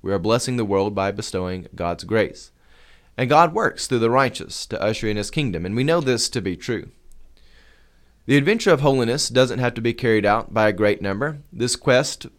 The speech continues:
all of us can go on it for as long as we are willing to, to fear Him and submit to the work of His kingdom. And we as the church, we should remember to be sacramental on this.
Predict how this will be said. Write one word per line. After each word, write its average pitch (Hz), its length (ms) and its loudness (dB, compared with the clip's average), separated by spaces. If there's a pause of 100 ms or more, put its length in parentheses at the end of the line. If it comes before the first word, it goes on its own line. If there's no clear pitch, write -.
(140)
all 165 180 2
of 113 80 2
us 110 140 0
can 120 160 -4
go 110 160 4
on 98 180 2
it - 200 -8 (420)
for 120 220 -2 (400)
as - 120 -16
long 104 140 -2
as 110 100 -4
we 120 120 2
are 117 80 2
willing 117 260 0
to, 117 320 0
to 113 180 -4
fear 120 280 0
Him 110 260 -4
and 95 140 -8
submit 107 340 -6
to 127 80 -10
the 113 80 -6
work 90 240 -4
of 90 60 -4
His 92 120 -8
kingdom. - 380 -8 (840)
And 135 120 0
we 165 100 2
as 190 120 -2
the 156 80 -8
church, - 340 0
we 127 80 2
should 123 180 -6
remember 113 360 -2
to 107 120 -8
be 90 260 -4
sacramental 92 760 -6
on 82 220 -10
this. - 340 -16